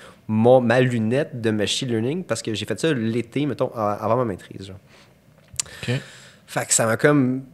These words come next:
Speaker 1: tout le temps, j'ai tout le temps eu l-, genre la lunette de, <laughs> de machine learning qui m'a amené à finalement, je pense, avoir l'impression que c'est la même chose de l'économétrie puis du machine learning, mais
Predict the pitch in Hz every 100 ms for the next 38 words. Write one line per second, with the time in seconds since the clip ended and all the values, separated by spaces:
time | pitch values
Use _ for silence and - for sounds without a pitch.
0 | - 143 135 208 311 262 - - - 233
1 | 240 202 131 120 - - - _ _ _
2 | _ - 123 113 107 110 131 151 170 117
3 | 107 107 113 156 131 139 107 - 123 156
4 | 214 - 117 117 113 113 147 208 - 110
5 | - 113 120 151 156 123 - - - 139
6 | 190 - - - - 104 110 135 127 117
7 | 113 127 185 - 104 104 - 143 117 98
8 | 113 131 110 - 170 117 107 - 117 117
9 | 170 143 107